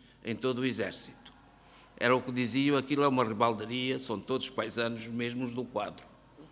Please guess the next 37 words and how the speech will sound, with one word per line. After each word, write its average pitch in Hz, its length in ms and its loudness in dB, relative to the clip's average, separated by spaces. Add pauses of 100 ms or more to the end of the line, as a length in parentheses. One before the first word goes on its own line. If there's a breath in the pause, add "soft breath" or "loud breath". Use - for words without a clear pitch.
Não - 80 -12
é? 120 80 -10 (480 loud breath)
Porque 208 240 0
havia 269 300 8
a 247 40 8
noção 202 520 4
de 185 80 4
que, 185 100 -10
de 165 100 -8
facto, 208 320 4
aqueles 214 380 2
tipos 104 640 -4 (340 loud breath)
que - 80 -8
estavam 156 300 4
ali, 147 300 4 (360 loud breath)
era 233 240 2
tal 220 180 0
coisa, 196 260 0
tinham 202 200 0
sido 196 200 -2
no-, 190 80 6
alguns 175 340 2
deles 196 260 4
nossos 190 280 0
colegas 160 480 2
aqui 127 180 -4
no 117 140 -2
técnico. 95 500 -6 (560 loud breath)
E 202 180 4
era 240 160 10
diferente 202 600 4
de 127 80 0
um 143 80 4
sujeito 160 300 2
ir 127 60 0
para 123 160 0
Mafra 98 580 -6